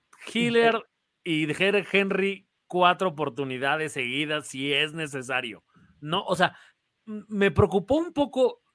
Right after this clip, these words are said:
Speaker 1: ver el hype que se tenía de Malik y lo, no voy a decir malo, pero más bien la palabra sería inconsistente, que es para lanzar. Pero ya cuando vi, gracias a, a Game Pass, que ves el, el, eh, el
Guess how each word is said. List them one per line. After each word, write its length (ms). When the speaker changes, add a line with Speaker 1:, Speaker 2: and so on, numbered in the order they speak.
Speaker 1:
ver 460
el 200
hype 280
que 120
se 100
tenía 200
de 80
Malik 440
y 160
lo, 520
no 240
voy 180
a 60
decir 280
malo, 640
pero 460
más 200
bien 120
la 100
palabra 240
sería 200
inconsistente, 920
que 200
es 120
para 240
lanzar. 560
Pero 180
ya 160
cuando 240
vi, 280
gracias 360
a, 180
a 120
Game 220
Pass, 240
que 120
ves 260
el, 240
el, 280
eh, 480
el 760